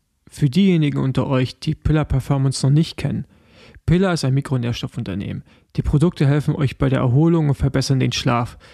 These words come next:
damit ihr auch am nächsten Morgen wieder bereit seid, hundert Prozent zu geben. Sei es im Sport, auf der Arbeit oder im Alltag. Einfach gesagt, Elektrolyt- und Kohlenhydratprodukte, die euch helfen, jeden Tag aufs Neue alles zu geben.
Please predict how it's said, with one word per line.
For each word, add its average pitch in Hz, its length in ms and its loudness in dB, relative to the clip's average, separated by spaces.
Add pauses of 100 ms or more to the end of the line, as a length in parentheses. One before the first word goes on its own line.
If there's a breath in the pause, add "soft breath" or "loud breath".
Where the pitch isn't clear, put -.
(200 loud breath)
damit 143 260 0
ihr 170 80 2
auch 131 80 -2
am 139 100 2
nächsten 151 380 0
Morgen 139 340 2
wieder 131 140 0
bereit 131 400 -2
seid, - 280 -2
hundert 143 240 2
Prozent 165 400 0
zu - 140 -4
geben. 107 320 -4 (480 loud breath)
Sei 143 220 2
es 139 120 -4
im 143 80 0
Sport, 143 560 -4
auf 156 200 -4
der - 160 -6
Arbeit 131 280 -2
oder 127 160 -2
im 123 120 -4
Alltag. 123 500 -6 (720 loud breath)
Einfach 170 300 0
gesagt, 156 540 -2
Elektrolyt- 151 640 0
und 151 100 0
Kohlenhydratprodukte, 151 1200 0 (140)
die 139 200 0
euch 139 200 -2
helfen, 143 360 0
jeden 151 320 2
Tag 135 300 -2
aufs 139 220 -6
Neue 127 220 0
alles 120 260 -2
zu - 120 -6
geben. 117 360 -4